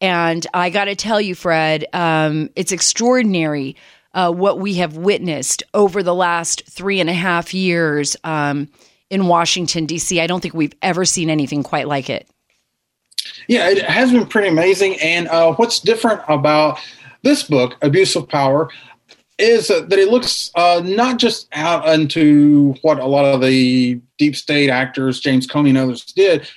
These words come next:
Speaker 2: but it looks at Congress, people on Capitol Hill, and these, um, left-wing nonprofits, uh, Move On, Democracy for America,
Speaker 1: Hmm.
Speaker 2: and a lot you haven't heard of that, that you'll read about in Abuse of Power,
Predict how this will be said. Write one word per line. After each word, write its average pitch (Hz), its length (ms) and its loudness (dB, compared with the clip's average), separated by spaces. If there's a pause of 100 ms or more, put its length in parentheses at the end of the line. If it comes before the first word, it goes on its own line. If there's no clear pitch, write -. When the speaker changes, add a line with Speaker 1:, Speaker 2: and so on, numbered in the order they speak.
(120)
Speaker 2:
but 214 100 2
it 190 100 2
looks 254 400 -2
at 175 480 -2 (520)
Congress, 131 580 -2 (160)
people 208 240 -4
on 185 140 -6
Capitol 170 380 -4
Hill, 175 340 0
and 247 360 0
these, 190 320 -2
um, 165 340 2 (200)
left-wing 185 400 -2
nonprofits, 156 840 -2
uh, 131 400 2 (220)
Move 233 320 2
On, 208 640 0 (340)
Democracy 156 600 0
for 175 140 -2
America, 156 440 -2 (140)
Speaker 1:
Hmm. 254 80 -2
Speaker 2:
and 285 120 2
a 240 40 2
lot 185 300 0
you 165 100 -4
haven't 156 240 -4 (100)
heard 208 200 2
of 120 140 0
that, 127 240 -6
that 135 80 -2
you'll 143 220 0
read 139 180 0
about 120 300 0 (180)
in 135 140 0
Abuse 123 320 -2
of - 80 -20
Power, 120 420 -4